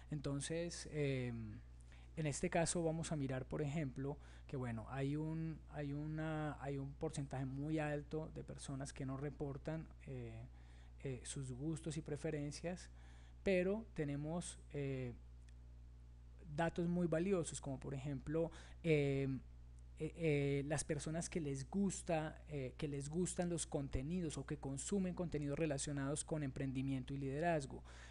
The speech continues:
personas que consumen contenidos relacionados con autosuperación, con, eh, temas relacionados con felicidad o con amor, ¿no es cierto? En re-, en, en esa red social, en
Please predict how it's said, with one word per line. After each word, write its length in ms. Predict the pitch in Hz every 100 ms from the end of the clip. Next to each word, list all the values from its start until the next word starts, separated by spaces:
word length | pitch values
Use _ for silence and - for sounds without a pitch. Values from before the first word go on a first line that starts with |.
| -
personas 420 | 151 139 156 165
que 180 | - 160
consumen 580 | 143 139 - 190 190 185
contenidos 720 | 180 165 170 156 143 139 - - -
relacionados 640 | - 160 143 151 143 151 -
con 200 | 165 147
autosuperación, 1160 | 147 151 151 151 - 147 131 - 165 170 180 175
con, 280 | - 147 123 -
eh, 380 | 147 139 131 120 - - -
temas 280 | 180 160 165
relacionados 580 | 160 147 - 143 139 151
con 280 | - 156 139
felicidad 920 | - 143 151 135 160 156 160 165 156
o 80 |
con 160 | 143 143
amor, 520 | 123 143 170 156 123 - - -
¿no 60 | 156
es 60 |
cierto? 360 | - 175 165 143
En 240 | 135 139
re-, 300 | 131 147 135
en, 140 | 151 139
en 200 | 151 143
esa 220 | 143 170
red 160 | 165 160
social, 440 | 165 - 170 165
en 240 | 147 143